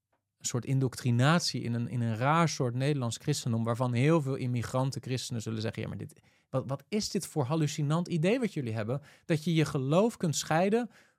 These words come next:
van de manier waarop je als burger en politicus functioneert in je land?"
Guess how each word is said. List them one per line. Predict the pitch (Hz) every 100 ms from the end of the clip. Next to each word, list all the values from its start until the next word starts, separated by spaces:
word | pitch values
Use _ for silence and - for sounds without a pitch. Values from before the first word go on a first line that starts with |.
| _
van | -
de | 175
manier | 156 180
waarop | 170 165
je | 151
als | 120
burger | 143 160 147 160 156
en | - 131 123 _
politicus | 120 127 156 156 151 139
functioneert | - 127 - 131 127 123
in | 123
je | 117
land?" | 107 104 123